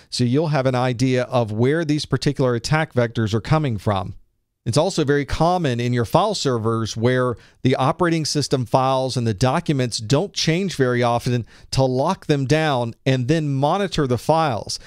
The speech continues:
That way, if somebody does gain access into the operating system and they try to modify what exists, you'll be notified that somebody has made a change to these files that normally would never be changing.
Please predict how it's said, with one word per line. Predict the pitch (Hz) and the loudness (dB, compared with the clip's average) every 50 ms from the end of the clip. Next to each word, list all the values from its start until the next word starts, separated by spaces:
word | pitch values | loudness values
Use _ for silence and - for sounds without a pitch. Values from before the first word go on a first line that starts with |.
| - - _ - | -20 -18 _ -2
That | - 127 139 147 | 0 0 2 2
way, | 147 135 131 | 2 0 0
if | 120 - | 0 -2
somebody | - 143 139 131 135 127 123 | -2 -2 0 0 0 -2 -2
does | 107 92 123 127 151 160 160 | -2 0 2 2 2 0 0
gain | 147 147 135 131 - | -2 0 -2 -2 -2
access | - 139 139 151 151 - - 139 123 - - | -2 -2 -2 -2 -2 -2 -2 0 0 0 -2
into | 131 123 123 | -2 -2 0
the | 120 123 | 0 0
operating | 123 123 127 - - 127 123 123 113 | 2 0 0 0 0 0 0 0 -2
system | - - 123 113 - - 123 117 - - | -2 -2 -2 -2 0 -2 -2 -2 -2 -2
and | 127 123 135 | 0 0 0
they | 139 143 | -2 -2
try | - - 151 147 143 | -2 0 0 0 2
to | 131 123 | 0 0
modify | 120 117 123 127 147 160 160 - - 139 131 131 | 0 0 2 2 2 0 0 -2 0 0 0 0
what | 127 120 123 117 | 0 0 0 0
exists, | 117 104 95 98 143 170 156 127 - - - - - - - - | 0 -2 -2 0 2 2 2 0 -2 -6 -8 -12 -20 -20 -12 -4
you'll | - 131 147 165 175 | 0 0 2 2 2
be | 151 165 151 | 0 0 0
notified | 139 131 131 143 160 - - - - 117 117 120 113 | 0 0 0 2 0 0 -2 0 0 0 0 0 -2
that | 117 107 | -4 -4
somebody | - - - 151 156 165 160 143 131 | -4 -2 -2 0 0 0 0 0 0
has | 123 117 98 110 | -2 -4 -2 0
made | 117 120 135 139 | 0 0 0 -2
a | 147 | -4
change | - - - 180 165 139 131 123 - | -4 -4 -2 -2 0 0 -2 -4 -4
to | - 123 | -2 -2
these | 117 120 113 - | -2 -2 -2 -2
files | - - 156 156 143 127 123 117 - | 0 0 0 2 0 0 -2 -4 -2
that | - 117 113 | -2 -2 0
normally | 123 139 165 190 185 156 135 131 123 127 | 0 0 0 0 0 0 0 0 0 0
would | 113 120 131 123 113 113 | 0 0 0 0 0 0
never | 123 147 160 135 123 117 | 2 2 2 2 0 -2
be | 104 101 120 110 | -2 -2 -2 -2
changing. | - 127 123 120 120 107 - 107 107 - | 0 0 0 0 -2 -2 -4 -6 -8 -8